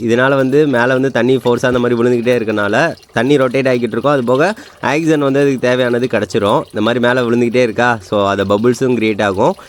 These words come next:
அதனால பரவலாம வந்து அதுக்கு ஆக்சிஜன் கிடைக்கும், சர்வே ஆயிரும் ஃபிஷஸ். ஆ, மோட்டர் வந்து இந்த க-, ஷட் டவுன் ஆன அன்னைக்கு இது எனக்கு கண்டிப்பா யூஸ்ஃபுல்லா இருக்கும். நல்லா தாங்க ஒர்க் ஆகுது, பெஸ்ட்டா இருக்கு. அதுக்கடுத்து இந்த சின்ன வாட்ச் எடுத்துட்டு வந்திருந்தேன். இது வந்து சுத்தமா ஒர்க் ஆகல.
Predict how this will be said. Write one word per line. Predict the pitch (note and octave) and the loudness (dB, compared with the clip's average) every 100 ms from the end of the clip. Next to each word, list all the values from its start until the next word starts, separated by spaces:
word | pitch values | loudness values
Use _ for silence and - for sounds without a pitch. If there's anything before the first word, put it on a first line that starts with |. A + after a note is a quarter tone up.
| - | -10
அதனால | - A#2 C3+ D3 D3+ B2+ | -4 0 0 2 0 -2
பரவலாம | A#2+ B2+ C3 C3 | -2 0 0 0
வந்து | C3+ B2+ | 0 0
அதுக்கு | C3+ B2 A2 | 0 0 -2
ஆக்சிஜன் | A2 A#2+ A#2+ A#2+ | -2 0 0 0
கிடைக்கும், | G#2 G2 B2 | -2 -2 -2
சர்வே | D3+ G2+ G#2+ C3+ B2 | 0 -2 0 0 2
ஆயிரும் | A2+ G2+ | 0 -2
ஃபிஷஸ். | G2+ G2+ F#2 A2+ F#3+ - - - | -6 -6 -2 0 0 -4 -20 -6
ஆ, | A2 A2+ | -2 0
மோட்டர் | B2 D3+ D3 | 2 2 0
வந்து | C3+ C3+ C#3+ | 0 2 0
இந்த | B2+ A#2 | 2 0
க-, | A#2+ A2 | 0 -2
ஷட் | A#2+ A#2+ | 0 0
டவுன் | C#3 | 0
ஆன | C3 B2 | 0 0
அன்னைக்கு | A#2 A#2 B2 | 2 0 0
இது | B2+ A#2 A2 G#2 | 0 2 2 0
எனக்கு | G2 G2 G2 | 0 -2 -2
கண்டிப்பா | G2 G#2 A2+ | -2 -2 0
யூஸ்ஃபுல்லா | A2+ G#2+ - G#2+ | 0 -2 -2 -2
இருக்கும். | G2+ F2+ A2+ F3 - | -2 0 0 0 -4
நல்லா | A2 A2 C3 | -4 -2 0
தாங்க | B2+ B2 | 0 0
ஒர்க் | G#2+ G2+ | 0 0
ஆகுது, | G#2 G#2 D#3+ D3 - G#2 | 0 0 0 -2 -10 -4
பெஸ்ட்டா | G#2 A2 A2+ | -2 0 -2
இருக்கு. | F#2+ F#2+ | 0 -2
அதுக்கடுத்து | G2 A2+ C3 | -2 0 0
இந்த | D3+ B2+ | 0 -2
சின்ன | D3 D#3+ D3+ | 0 0 2
வாட்ச் | B2 D3 D3 | 0 0 -2
எடுத்துட்டு | A#2+ A2 A2 | -4 -2 -2
வந்திருந்தேன். | G#2+ G2 B2 F#3+ - - | -2 0 -2 -2 -8 -10
இது | - B2 | 0 0
வந்து | D3 | 0
சுத்தமா | E3 D3 D#3 D#3+ D3 | -2 -2 0 2 0
ஒர்க் | A#2+ | 0
ஆகல. | C3 A#2+ A2 D3+ | 0 0 2 0